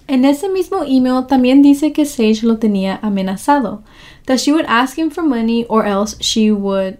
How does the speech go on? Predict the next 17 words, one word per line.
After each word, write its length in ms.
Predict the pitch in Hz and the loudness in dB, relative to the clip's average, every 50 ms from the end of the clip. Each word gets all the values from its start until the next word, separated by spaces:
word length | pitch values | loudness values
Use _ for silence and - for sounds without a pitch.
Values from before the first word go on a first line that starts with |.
| - - | -4 -2
out 240 | 262 320 320 - | -2 -2 -2 -4
him, 240 | 175 185 175 180 202 - - - _ - - _ _ _ _ | -8 -10 -10 -12 -14 -16 -20 -20 _ -20 -20 _ _ _ _
by 140 | - 262 262 | -2 -2 -2
telling 340 | 262 - 285 302 339 381 320 - | -2 -2 -2 -2 -2 -4 -4 -4
Esther 440 | 214 247 262 254 - 302 302 285 - | -4 -4 -4 -4 -4 -4 -4 -4 -2
about 320 | 233 233 226 220 220 220 - | -4 -2 0 0 0 0 -2
their 100 | 254 233 | -4 -4
situation 880 | 240 - 233 - - 220 196 190 196 - - 202 196 196 202 196 - | -4 -6 -6 -4 -4 -4 -2 -2 -4 -4 -4 -2 -2 -2 -2 -2 -2
and 480 | 214 202 196 196 190 196 196 208 - - - - | -4 -2 -2 -2 -2 -4 -6 -8 -12 -18 -8 -2
basically 380 | - 208 214 262 254 - 254 | -2 0 0 0 0 0 -2
just 540 | 233 - 233 220 220 - - - - - - - - - - - - - - - | -2 -2 -2 -4 -4 -6 -10 -10 -12 -14 -18 -20 -20 -20 -20 -20 -20 -20 -12 -8
exposing 600 | 269 220 214 - - 208 202 214 220 220 214 214 | -8 -6 -6 -4 -2 0 2 2 2 2 2 0
his 100 | 214 214 | 0 0
sexuality 720 | 214 208 202 - - 202 208 269 294 233 202 196 202 214 | -2 -6 -6 -4 -4 -2 0 0 0 0 0 0 -2 -4
to 140 | 214 - 220 | -4 -2 -2
the 80 | 208 202 | -2 0
world. 420 | 220 294 330 240 202 208 220 - | 0 0 0 0 -2 -4 -6 -10